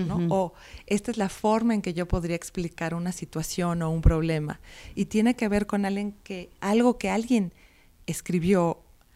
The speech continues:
Speaker 1: algo que algún tercero escribió, y esa es la forma para otra vez tener la posibilidad de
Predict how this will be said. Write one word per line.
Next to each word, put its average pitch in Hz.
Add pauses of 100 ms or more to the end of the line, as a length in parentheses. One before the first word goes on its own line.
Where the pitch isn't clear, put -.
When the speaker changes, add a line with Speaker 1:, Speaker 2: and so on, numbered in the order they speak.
(420)
Speaker 1:
algo 170
que 160
algún 175
tercero 226
escribió, 170 (260)
y 208
esa 208
es 247
la 214
forma 208
para 170
otra 202
vez 180 (340)
tener 170
la 196
posibilidad 165
de 165